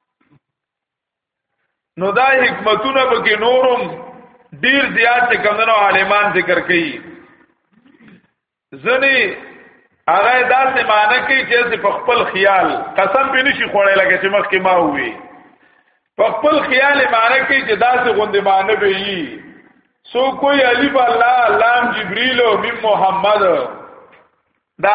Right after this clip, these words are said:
الله د طرف نه د جبریل په ذریعہ نبی علیہ السلام ته دا کتاب راغلی دی. او دا الله نه اول ټکی واغست، د جبریل نه وروستی واغست، د محمد نه لومبی واغست. الله ورکړی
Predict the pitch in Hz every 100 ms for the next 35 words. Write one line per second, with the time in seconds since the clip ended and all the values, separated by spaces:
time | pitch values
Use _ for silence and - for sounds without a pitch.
0 | 214 - 262 277 254 254 240 269 - 262
1 | 247 233 - 196 220 262 254 220 214 220
2 | 214 226 240 208 202 240 233 208 202 202
3 | 214 214 208 196 190 185 185 196 185 180
4 | 170 170 165 151 135 117 - - - _
5 | _ _ _ _ _ 165 202 220 220 226
6 | 254 262 254 240 262 269 262 247 254 254
7 | 254 247 226 220 180 196 247 240 240 220
8 | 208 - 240 254 247 240 233 180 208 196
9 | 196 196 226 240 226 208 196 180 196 185
10 | 175 160 151 135 - - - - _ _
11 | 160 _ _ _ _ - 190 226 247 269
12 | 254 254 254 269